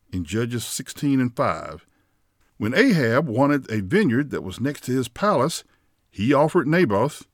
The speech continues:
the owner, money or a trade for a better vineyard. This narrative, found in First Kings twenty-one, verses one through sixteen,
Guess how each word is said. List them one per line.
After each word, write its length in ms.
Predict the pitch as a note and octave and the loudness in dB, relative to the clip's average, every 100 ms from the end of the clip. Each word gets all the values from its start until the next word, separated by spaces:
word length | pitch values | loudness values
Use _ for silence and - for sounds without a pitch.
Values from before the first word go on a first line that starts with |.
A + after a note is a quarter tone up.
| - | -8
the 160 | E2 | 0
owner, 400 | C3+ G3 A#2+ D#3+ - | 2 4 2 -2 -6
money 460 | - E2 A#3+ B3+ C4 | -4 2 4 6 4
or 260 | - G#3+ G#3 | 4 2 2
a 60 | |
trade 500 | - - G#3+ D#3+ C#3 | 0 0 0 2 0
for 180 | - E3 | 2 0
a 40 | |
better 300 | D3+ A3 F#3 | 2 2 2
vineyard. 420 | G#2+ G2 D#2 A#1+ - _ _ _ _ _ | 2 0 -2 -10 -18 _ _ _ _ _
This 280 | - A3+ - | -2 -2 2
narrative, 500 | C3+ B2 A#2+ F#3+ - - | 2 2 2 0 -2 -8
found 280 | A#2+ A#2+ A2+ | -2 0 2
in 100 | A2 | 0
First 320 | - C#3+ - | 0 -4 -4
Kings 340 | - C3+ C3 - | -2 0 0 -2
twenty-one, 640 | - D3+ C#3+ C3+ C#3 C3 | -4 -2 0 2 0 0
verses 320 | C3 - A2 | -2 -4 -2
one 220 | B2+ C3+ | 0 0
through 220 | - B2 | -2 -4
sixteen, 760 | A#2+ C3+ - - G3+ D3+ E3 | -4 -8 -6 -4 0 2 0